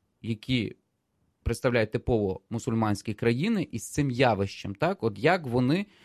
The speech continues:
говорять про ту саму Ісламську державу, про Аль-Каїду, і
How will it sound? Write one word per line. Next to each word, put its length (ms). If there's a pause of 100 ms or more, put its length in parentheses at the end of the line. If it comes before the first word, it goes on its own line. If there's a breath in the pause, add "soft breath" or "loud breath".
(180 soft breath)
говорять 720
про 480 (360)
ту 160
саму 240
Ісламську 520
державу, 600
про 360
Аль-Каїду, 800 (460 soft breath)
і 340